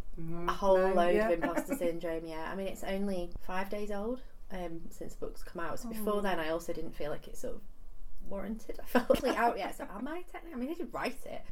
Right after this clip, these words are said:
Speaker 1: But you see it so many times.
Speaker 2: Yeah.
Speaker 1: You've probably seen your manuscript
Speaker 2: Yeah,
Speaker 1: quite
Speaker 2: yeah,
Speaker 1: a few
Speaker 2: yeah,
Speaker 1: times now,
Speaker 2: yeah.
Speaker 1: so it's almost like you probably wouldn't want to actually read through it ever
Speaker 2: No,
Speaker 1: again.
Speaker 2: and, uh, yeah, I keep thinking, yeah,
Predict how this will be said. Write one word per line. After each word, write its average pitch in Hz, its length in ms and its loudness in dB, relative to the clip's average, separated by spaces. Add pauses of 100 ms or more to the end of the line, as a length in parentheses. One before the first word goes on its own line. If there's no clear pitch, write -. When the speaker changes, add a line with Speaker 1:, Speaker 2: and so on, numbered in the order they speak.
Speaker 1:
But 254 80 2
you 269 100 8
see 285 180 2
it 269 100 2
so 247 160 2
many 220 220 4
times. 160 760 0 (460)
Speaker 2:
Yeah. 233 300 8
Speaker 1:
You've 190 80 6
probably 220 320 6
seen 202 340 2
your 180 280 6
manuscript 185 800 0
Speaker 2:
Yeah, 220 320 10
Speaker 1:
quite 196 160 8
Speaker 2:
yeah, 196 160 4
Speaker 1:
a 175 60 2
few 180 80 0
Speaker 2:
yeah, 185 180 2
Speaker 1:
times 196 240 -2
now, 190 80 -4
Speaker 2:
yeah. 175 220 -2
Speaker 1:
so 190 100 -2
it's 202 120 -6
almost 196 280 0
like 180 120 -2
you 190 60 -6
probably 190 340 -2
wouldn't 170 220 -2
want 180 160 -4
to - 80 0
actually 175 240 2
read 170 240 2
through 214 160 2
it 196 120 4
ever 214 60 4
Speaker 2:
No, 208 260 6
Speaker 1:
again. 208 120 6
Speaker 2:
and, 208 300 8
uh, - 80 4
yeah, 202 160 4
I 196 80 0
keep 208 180 -6
thinking, 208 420 -4
yeah, 180 300 -2